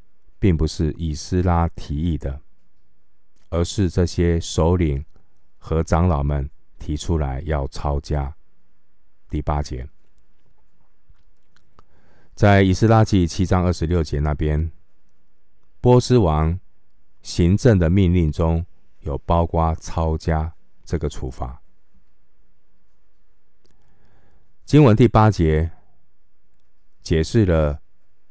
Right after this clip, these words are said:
抄家这个处罚属灵上的含义，就是要使他离开被掳归回之人的会，意思是从神的百姓中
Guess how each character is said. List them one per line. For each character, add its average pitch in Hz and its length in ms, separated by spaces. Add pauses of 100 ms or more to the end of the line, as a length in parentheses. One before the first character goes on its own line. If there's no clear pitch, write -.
(400)
抄 101 260
家 95 220
这 90 140
个 85 80
处 71 240
罚 67 380 (260)
属 - 260
灵 73 180
上 92 240
的 73 80
含 67 380
义， 76 240 (1040)
就 123 140
是 117 160
要 104 180
使 71 420
他 87 320
离 73 220
开 80 380 (420)
被 113 240
掳 69 300 (180)
归 92 260
回 71 240
之 82 200
人 67 180
的 69 80
会， 76 400 (1200)
意 98 140
思 78 160
是 71 280 (240)
从 76 400 (280)
神 80 380
的 85 100
百 67 200
姓 80 220
中 80 320